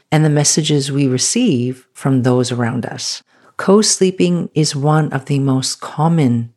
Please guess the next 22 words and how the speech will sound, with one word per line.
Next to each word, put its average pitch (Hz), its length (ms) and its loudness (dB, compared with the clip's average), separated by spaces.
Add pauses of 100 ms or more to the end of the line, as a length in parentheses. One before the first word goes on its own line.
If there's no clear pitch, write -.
bedtime 135 720 0
parental 127 500 -2
behaviors 123 920 -2 (420)
in 151 200 0
the 147 60 0
majority 151 720 0
of 127 140 -4
cultures 123 1040 -8
around 151 320 2
the 139 80 0
world, 127 540 -2 (640)
but 156 160 0
it 160 60 2
is 156 140 2
still 226 280 2
considered 135 600 0
relatively 139 760 0
controversial 127 1120 -2 (140)
in 143 160 4
Western 135 400 0
cultures. - 640 -6 (600)
So 185 580 0